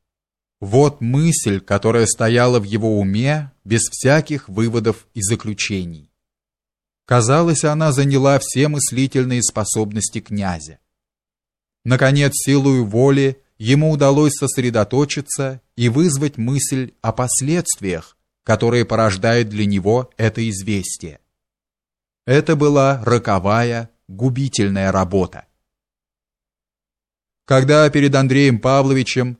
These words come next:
предстала картина его будущего, он содрогнулся и, схватившись обеими руками за голову,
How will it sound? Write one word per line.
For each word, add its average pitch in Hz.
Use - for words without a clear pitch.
предстала 131
картина 120
его 110
будущего, 101
он 135
содрогнулся 131
и, 139
схватившись 135
обеими 127
руками 120
за 110
голову, 135